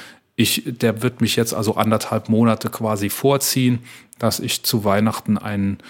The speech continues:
einen ausgebildeten Boosterschutz sozusagen habe. Und wie gesagt, es gibt medizinisch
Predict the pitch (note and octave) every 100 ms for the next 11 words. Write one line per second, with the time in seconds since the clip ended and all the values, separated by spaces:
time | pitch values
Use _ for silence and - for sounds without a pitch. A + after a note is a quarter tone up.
0 | - - - - _ _ _ G2 G2+ G#2
1 | G#2 G2 - A2+ A2+ - A2 A2+ A2 G2+
2 | F#2 B2+ - G#2 - - - - - -
3 | - - G#2 - G2+ G2 G2 F#2+ F#2+ F#2+
4 | G2 A2 A2 F3 C3+ A#2+ A2+ - - -
5 | A#2+ - B2+ A#2+ A#2 A2+ - B2+ B2 -
6 | -